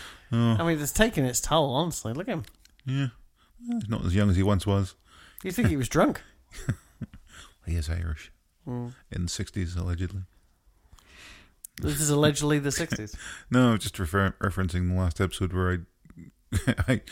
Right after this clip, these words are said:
Speaker 1: I shamed the Irish for something and then just chucked allegedly on it.
Speaker 2: Uh.
Speaker 1: So. So, <laughs> there's, there's last two episodes of Batman, they've suddenly started a thing about the Irish.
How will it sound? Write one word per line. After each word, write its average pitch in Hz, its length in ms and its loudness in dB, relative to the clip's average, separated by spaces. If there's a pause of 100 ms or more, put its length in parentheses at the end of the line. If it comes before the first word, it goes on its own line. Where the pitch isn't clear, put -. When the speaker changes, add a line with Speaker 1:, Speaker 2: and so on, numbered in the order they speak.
(240)
Speaker 1:
I 104 80 4
shamed 98 380 2
the 95 140 4
Irish 92 340 2
for 90 120 -4
something 90 400 -2
and 87 80 -2
then 87 140 -2
just - 160 -6 (240)
chucked 92 200 -2
allegedly 92 460 0
on 90 160 2
it. - 80 -8 (240)
Speaker 2:
Uh. 117 320 -2 (800)
Speaker 1:
So. 90 240 0 (2000)
So, 107 680 0 (260)
<laughs> - 300 -20
there's, 92 220 -2
there's 98 440 -2
last 110 320 4
two 98 220 2
episodes 95 340 0
of 87 100 -4
Batman, 90 420 4
they've 90 140 2
suddenly 92 340 0
started 82 320 0
a 90 60 2
thing 92 360 0
about 87 220 0
the 90 120 2
Irish. 92 380 -4